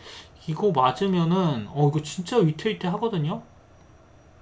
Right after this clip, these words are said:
물론 이제 백이 여기만 잘 타게 하면 집이, 집은 많아요. 그래서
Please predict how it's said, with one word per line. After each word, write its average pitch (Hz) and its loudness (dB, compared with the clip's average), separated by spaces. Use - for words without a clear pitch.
물론 226 6
이제 185 10
백이 151 4
여기만 208 4
잘 147 -2
타게 233 -6
하면 196 2
집이, 165 4
집은 175 4
많아요. 117 2
그래서 127 0